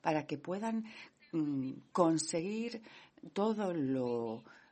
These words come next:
eh, alcanzado sobre el terreno. Necesitamos un enfoque común sobre las devoluciones para que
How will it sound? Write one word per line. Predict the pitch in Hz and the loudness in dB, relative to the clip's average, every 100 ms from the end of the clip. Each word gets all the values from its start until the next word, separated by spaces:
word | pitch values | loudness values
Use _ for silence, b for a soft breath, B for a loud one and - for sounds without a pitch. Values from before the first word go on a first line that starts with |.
| _ | _
eh, | - | -6
alcanzado | 113 120 127 135 131 - 160 185 | -6 -6 0 0 2 -2 0 0
sobre | - 175 147 135 | 0 0 2 0
el | 127 | 0
terreno. | 131 123 139 123 117 | -2 2 0 0 -4
Necesitamos | 123 160 143 165 - 190 214 220 220 | -8 -8 -8 -10 -6 -4 -2 -4 -4
un | 180 180 | -2 0
enfoque | 175 156 180 175 | 0 0 -2 -2
común | 160 165 170 202 220 | -2 -2 -2 -4 -4
sobre | 180 143 127 | -4 -4 -2
las | 127 123 | -4 -4
devoluciones | 131 127 120 120 - 143 127 113 | -4 -4 -4 -6 -2 -2 0 -6
para | - 135 123 | -4 -4 -4
que | - 117 110 | -8 -8 -8